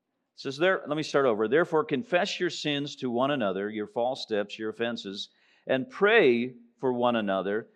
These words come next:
that you might be" what? "Healed."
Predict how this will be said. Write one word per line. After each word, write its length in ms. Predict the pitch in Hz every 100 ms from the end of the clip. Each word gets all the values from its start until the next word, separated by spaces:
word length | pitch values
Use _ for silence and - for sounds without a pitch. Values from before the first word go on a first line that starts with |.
| _
that 140 | - 131
you 220 | 151 196
might 380 | 185 160 175 135
be" 440 | 147 151 160 156 135
what? 420 | 135 131 90 - - _ _ _ _ _ -
"Healed." 480 | 123 156 110 90